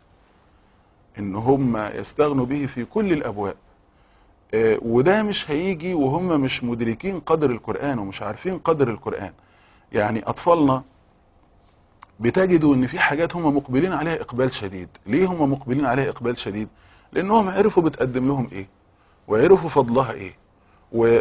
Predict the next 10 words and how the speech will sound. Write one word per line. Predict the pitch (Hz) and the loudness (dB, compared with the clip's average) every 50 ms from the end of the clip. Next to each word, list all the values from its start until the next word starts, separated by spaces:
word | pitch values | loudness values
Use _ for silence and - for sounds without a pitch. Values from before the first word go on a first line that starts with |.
| - - | 4 0
وعرفوا | 117 113 110 110 113 104 - 160 180 185 170 - 175 165 156 | 0 2 4 4 4 6 6 6 6 6 6 4 0 -2 -2
هم | 175 170 156 | -2 -2 0
هيستفيدوا | 151 135 127 120 - - - 113 - 170 185 165 156 | 0 0 0 -2 -4 -6 -10 -10 -4 -4 0 2 2
منها | 147 160 165 151 139 | 2 2 0 -2 -4
إيه | - - 160 | -2 0 2
وينتفعوا | 160 151 131 123 - 160 165 - - 123 117 123 | 2 2 2 0 -2 -2 -4 -2 -2 -2 0 0
بيها | 156 143 123 113 | -2 -2 -4 -6
إزاي. | 98 87 85 95 82 - - _ _ _ _ _ _ _ _ _ - - _ _ _ 110 | -6 -6 -8 -10 -10 -10 -14 _ _ _ _ _ _ _ _ _ -20 -20 _ _ _ -4
يا | 117 | -2
جماعة، | 123 131 156 165 165 160 147 123 117 - | 0 2 2 2 0 0 0 -2 -4 -6